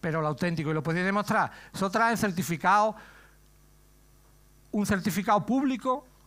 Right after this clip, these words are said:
¿eh? que lo traen puesto, en el que la historia, la tradición, las costumbres de cada, de cada territorio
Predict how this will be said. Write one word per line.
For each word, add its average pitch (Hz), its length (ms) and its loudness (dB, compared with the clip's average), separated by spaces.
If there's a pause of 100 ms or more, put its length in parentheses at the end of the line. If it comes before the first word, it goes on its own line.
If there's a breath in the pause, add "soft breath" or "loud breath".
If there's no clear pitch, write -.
(540)
¿eh? 208 180 -4
que 196 80 -6
lo 151 80 -2
traen 180 280 2
puesto, 247 640 0 (240)
en 185 240 0
el 175 180 0
que 156 840 -2 (360)
la 165 120 -2
historia, 185 540 2
la 160 140 2
tradición, 156 680 0 (760 soft breath)
las 160 160 -2
costumbres 214 600 0
de 196 120 0
cada, 165 880 2 (240)
de 160 180 -4
cada 165 240 0
territorio 208 640 0